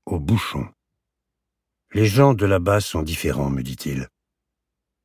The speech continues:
En un instant, des souvenirs heureux me revinrent. Avant que ma famille ait quitté Trois-Boutiques, alors que j'étais toute petite,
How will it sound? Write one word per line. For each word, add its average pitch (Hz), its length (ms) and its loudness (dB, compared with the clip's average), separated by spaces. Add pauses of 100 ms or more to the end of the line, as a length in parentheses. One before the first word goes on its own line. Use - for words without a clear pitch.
(540)
En 98 220 4
un 151 160 6
instant, 151 520 4
des 107 200 0
souvenirs 113 560 4
heureux 113 320 2
me 117 100 2
revinrent. 76 580 -4 (1300)
Avant 127 320 6
que - 120 0
ma 92 140 2
famille 98 460 4
ait 76 80 -4
quitté 87 340 0
Trois-Boutiques, 87 840 -2 (140)
alors 82 280 -4
que 82 80 -6
j'étais 78 320 -4
toute 87 180 -8
petite, - 520 -8